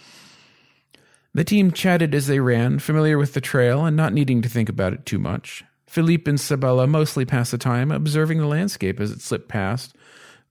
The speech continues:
pointing out a nice view or an interesting structure or terrain feature before it slipped by. Once they hit the alternate trail,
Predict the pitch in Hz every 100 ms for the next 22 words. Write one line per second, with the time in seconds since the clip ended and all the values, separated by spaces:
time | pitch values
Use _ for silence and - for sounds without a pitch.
0 | _ 196 196 170 156 147 139 139 123 127
1 | 127 131 127 127 123 127 - 127 - 113
2 | - 104 117 - 147 - 147 131 123 113
3 | 107 127 151 - 113 71 - 92 - -
4 | 95 92 110 _ _ _ _ _ _ _
5 | - 143 135 139 123 127 127 123 143 -
6 | - - 98 98 120